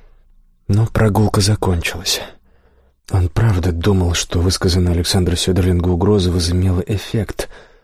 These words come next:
но пришла пора удостовериться. Пора действовать, блюсти свои интересы. Он слишком многим пожертвовал в те месяцы почти десять лет назад.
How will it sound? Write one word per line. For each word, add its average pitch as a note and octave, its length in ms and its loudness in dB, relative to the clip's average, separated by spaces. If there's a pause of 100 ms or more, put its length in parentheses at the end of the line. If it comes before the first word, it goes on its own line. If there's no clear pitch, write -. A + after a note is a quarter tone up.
(280)
но F#2 180 0
пришла A2 520 0
пора A2 320 0
удостовериться. G#2 920 -2 (840)
Пора G2 240 2
действовать, F2 640 -4 (560)
блюсти G2+ 400 2
свои G2+ 360 0
интересы. F#2 580 -4 (640)
Он G#2 120 2
слишком G2+ 380 0
многим G2 440 2
пожертвовал F2+ 540 -2
в - 100 -8
те F#2 100 -2
месяцы - 460 -2
почти F2+ 300 -2
десять F2 340 -4
лет G2 200 0
назад. E2+ 420 -4